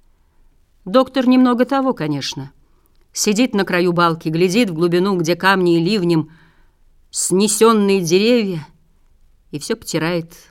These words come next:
лоб. От него уже пахнет тлением, он скоро уйдет, и тяжело его слушать, но он и не собирается уходить. Индюшка привела курочек, стоит, ждет.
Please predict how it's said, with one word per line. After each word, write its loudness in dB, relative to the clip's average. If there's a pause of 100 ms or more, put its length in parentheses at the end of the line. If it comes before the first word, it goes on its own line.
лоб. -12 (640)
От -12
него 2
уже 0
пахнет 0
тлением, 0
он -6
скоро -6
уйдет, -4 (480)
и -12
тяжело 2
его 2
слушать, -6 (260)
но 0
он 2
и 4
не 4
собирается 0
уходить. -6 (600)
Индюшка 0
привела 2
курочек, -4
стоит, -2
ждет. -2